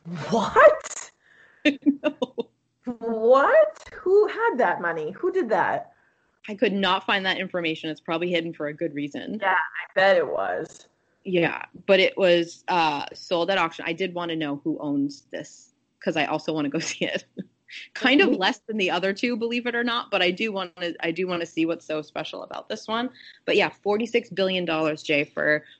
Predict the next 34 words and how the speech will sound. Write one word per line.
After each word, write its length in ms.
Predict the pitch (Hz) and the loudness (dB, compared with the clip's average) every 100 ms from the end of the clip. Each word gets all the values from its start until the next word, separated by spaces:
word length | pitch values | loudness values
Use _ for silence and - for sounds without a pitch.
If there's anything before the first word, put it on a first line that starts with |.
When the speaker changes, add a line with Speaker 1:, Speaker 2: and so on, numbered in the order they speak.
| - | -10
Speaker 2:
one 440 | 160 180 180 185 | 0 2 2 0
pink 240 | 180 180 175 | -2 -4 -2
diamond. 500 | 160 143 143 180 - _ _ _ _ - | -2 -2 -2 -8 -14 _ _ _ _ -12
Speaker 1:
Think 160 | 196 202 | -8 0
about 260 | 262 - | 2 2
all 240 | 170 175 175 | 4 2 0
the 120 | 202 | -4
problems 760 | 202 - 180 165 151 156 151 | -8 -6 -2 0 0 -2 -4
that 220 | 147 147 160 | -4 -6 -4
person 320 | 160 - 165 | -6 -8 -12
could 120 | - | -10
have 120 | 147 | -10
solved. 500 | - 143 131 143 - _ | -4 -2 -2 -4 -8 _
<laughs> 40 | _ _ _ _ - - - - 196 - - - - - | _ _ _ _ -20 -18 -12 -8 -8 -8 -20 -14 -14 -12
Speaker 2:
Yeah, 100 | 170 | -6
there 120 | 160 | -4
are 60 | - | -2
Speaker 1:
Instead, 420 | 190 196 196 185 | -2 4 6 6
Speaker 2:
people 280 | 226 - 254 | 2 -4 -6
who 40 | 254 - | -8 -8
Speaker 1:
they 60 | 214 | -12
bought 360 | - 196 196 | -10 -8 -6
a 0 | 196 170 165 | 0 0 2
diamond. 340 | 156 156 147 - - - - - - | 0 -2 -6 -16 -20 -20 -20 -16 -12
<laughs> 0 | |
Speaker 2:
Yeah. 280 | - 156 226 - _ _ - | -10 -10 -12 -12 _ _ -10
There 80 | 185 | -10
are 40 | |
people 280 | 185 226 233 | -6 -4 0
who 120 | 233 | 0
don't 320 | 180 185 180 | -2 -4 -4
have 300 | - 175 160 156 151 | -6 -4 -4 -6 -10
water. 460 | 147 143 143 - - 180 180 _ _ _ _ _ - | -4 -4 -4 -8 -14 -18 -20 _ _ _ _ _ -8
Speaker 1:
Correct. 800 | - 180 160 123 147 - - | 4 6 6 4 -2 -12 -20